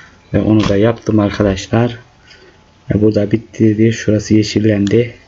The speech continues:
Şimdi süreçte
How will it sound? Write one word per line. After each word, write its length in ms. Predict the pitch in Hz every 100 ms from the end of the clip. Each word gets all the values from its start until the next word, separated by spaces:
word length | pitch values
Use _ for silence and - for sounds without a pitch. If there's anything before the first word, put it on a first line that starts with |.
| _ - - - - - - - _ _ _ - - - _ _ _ _ _ _ _ _ _
Şimdi 520 | - - 123 110 107 110
süreçte 840 | - 113 113 - - 120 123